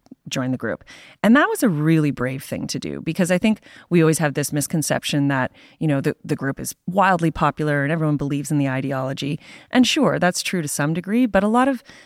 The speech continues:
their recruits are just impoverished kids. They live in the neighborhood. It's like the mob, you know? <laughs> You need to join for protection. You get a cell phone, probably get more money working with them than you would other groups. So it was pretty unusual and brave that he did this.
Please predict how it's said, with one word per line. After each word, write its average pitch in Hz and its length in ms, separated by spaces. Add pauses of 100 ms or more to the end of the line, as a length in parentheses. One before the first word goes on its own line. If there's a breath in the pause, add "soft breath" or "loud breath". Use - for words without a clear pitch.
(100)
their 180 160
recruits 165 540
are 147 100
just 147 420 (120)
impoverished 151 460
kids. 139 380 (280 soft breath)
They 160 100
live 156 160
in 185 80
the 180 80
neighborhood. 143 400
It's 175 120
like 202 120
the 196 80
mob, 202 400
you 139 100
know? 196 280
<laughs> 208 140 (260 loud breath)
You 190 100
need 190 240
to 226 80
join 190 340
for 202 140
protection. 202 560
You 139 100
get 165 140
a 196 60
cell 202 260
phone, 127 480 (280 loud breath)
probably 151 260
get 175 160
more 180 180
money 185 420 (120)
working 180 340
with 175 140
them 180 200
than 147 120
you 147 80
would 156 160
other 151 160
groups. - 360 (300 loud breath)
So 202 140
it - 20
was 185 80
pretty 233 380
unusual 160 460
and 139 120
brave 127 360
that 135 120
he 135 80
did 123 240
this. - 380